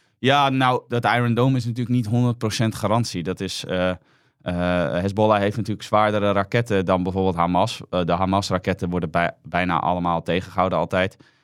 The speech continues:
Hezbollah heeft afgelopen jaar wel, eh, redelijk wat doelen in Israël getroffen. Wel enkele tientallen doden gemaakt in totaal.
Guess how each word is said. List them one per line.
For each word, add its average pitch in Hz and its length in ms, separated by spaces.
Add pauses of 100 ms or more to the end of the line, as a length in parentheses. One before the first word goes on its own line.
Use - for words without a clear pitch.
Hezbollah 92 580
heeft 92 320
afgelopen - 440
jaar 90 320 (300)
wel, 101 580
eh, 87 100 (160)
redelijk 110 320
wat 98 200
doelen 101 360
in 90 100
Israël 92 300
getroffen. 90 460
Wel 90 300
enkele 87 380
tientallen 90 500
doden 90 300
gemaakt 85 380
in 85 100
totaal. 85 460